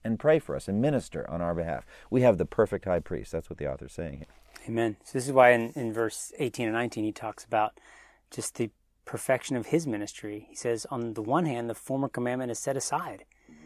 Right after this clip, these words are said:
Speaker 2: because of its weakness and uselessness." You mentioned that in the beginning, how it was ineffective to make perfect.
Speaker 1: Mm.
Speaker 2: He says, "For the law made nothing perfect." But on the other hand, a better hope is introduced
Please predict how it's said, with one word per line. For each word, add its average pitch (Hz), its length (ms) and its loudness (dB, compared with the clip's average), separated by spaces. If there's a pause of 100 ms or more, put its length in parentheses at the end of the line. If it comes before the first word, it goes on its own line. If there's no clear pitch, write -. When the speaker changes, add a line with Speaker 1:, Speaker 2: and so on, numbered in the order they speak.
(140)
Speaker 2:
because 123 300 -2
of 120 100 -2
its - 320 -4
weakness 135 600 -2
and 120 180 -4
uselessness." 113 720 -4
You 120 80 -6
mentioned 123 340 -2
that 120 120 0
in 110 120 -4
the 107 60 -2
beginning, 120 320 -4
how 110 160 -4
it 117 60 -4
was 113 180 -8 (400)
ineffective 143 640 0
to 117 80 -2
make 110 220 -4
perfect. - 440 -10 (160)
Speaker 1:
Mm. 80 420 -2
Speaker 2:
He 107 100 -8
says, 110 440 -6
"For - 160 -10
the 113 120 -2
law 110 160 0
made 110 140 -2
nothing 107 200 -8
perfect." - 460 -8 (360)
But - 100 -6
on 113 80 2
the 123 120 -2
other 156 220 2
hand, 110 420 -4 (320)
a 123 60 -6
better 135 380 0
hope 123 360 -6
is 110 140 -8
introduced 104 640 -10